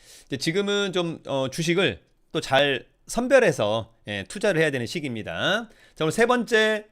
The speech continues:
실적이 좋아진 종목은 녹십자 엠에스입니다.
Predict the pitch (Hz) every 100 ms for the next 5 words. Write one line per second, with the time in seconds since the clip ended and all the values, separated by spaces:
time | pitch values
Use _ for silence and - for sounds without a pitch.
0 | _ - 254 262 226 180 170 156 147 139
1 | 165 170 165 _ _ 147 165 175 - 175
2 | 160 147 _ _ 123 135 131 123 104 87
3 | 98 156 208 226